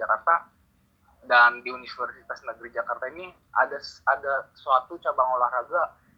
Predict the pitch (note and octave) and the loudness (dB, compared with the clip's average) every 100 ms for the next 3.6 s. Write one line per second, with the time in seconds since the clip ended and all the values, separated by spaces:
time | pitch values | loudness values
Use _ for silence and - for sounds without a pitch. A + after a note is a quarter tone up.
0 | - D3 D3 - E3 - F#3+ G#3 F#3 D#3 | -8 -6 -6 -4 -6 -6 -2 0 2 0
1 | D3+ D3+ D3+ C#3+ - _ _ - - - | -2 -4 -4 -4 -6 _ _ -14 -14 -8
2 | E3+ F#3 F#3 E3+ _ _ _ _ C#3+ C#3 | -8 -6 -8 -10 _ _ _ _ -10 -4
3 | C#3 C#3 D3+ D#3+ D#3+ C3+ | 0 0 -2 -2 -2 -2